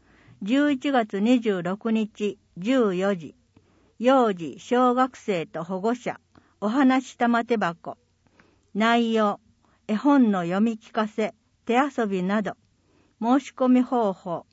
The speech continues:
当日会場で。十六日木曜日は十時から整理券を配布。先着各十組。統合失調症についての研修会。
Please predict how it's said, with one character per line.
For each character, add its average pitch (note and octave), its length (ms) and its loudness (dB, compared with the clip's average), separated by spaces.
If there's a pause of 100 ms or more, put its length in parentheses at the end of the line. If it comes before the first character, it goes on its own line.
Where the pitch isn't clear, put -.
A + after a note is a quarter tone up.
(380)
当 C4+ 240 4
日 F#3 360 -6
会 A3+ 360 -2
場 G#3 300 0
で。 G3+ 220 -2 (680)
十 C4+ 260 2
六 C4 300 2
日 A#3+ 340 0
木 A#3 320 -2
曜 C4+ 240 2
日 F3+ 160 -6
は F3+ 240 -6 (340)
十 B3+ 320 2
時 F#3+ 160 -4
か E3+ 200 -6
ら F#3+ 200 -4 (120)
整 C4+ 360 2
理 C4+ 140 -2
券 F#3 360 -2
を G#3 120 -2
配 F#3 320 -4
布。 F3 320 -12 (480)
先 B3 360 4
着 A3+ 460 -4 (140)
各 C4 420 -6
十 G#3+ 240 -2 (180)
組。 E3 340 -8 (1300)
統 C#4 280 6
合 C4 220 4
失 B3 380 -4
調 B3+ 240 4
症 G3+ 260 -2
に F3+ 180 -6
つ G#3 180 -2
い F#3 100 -2
て D#3+ 220 -10
の F3+ 260 -6
研 A3+ 240 0
修 A3+ 300 0
会。 - 320 -12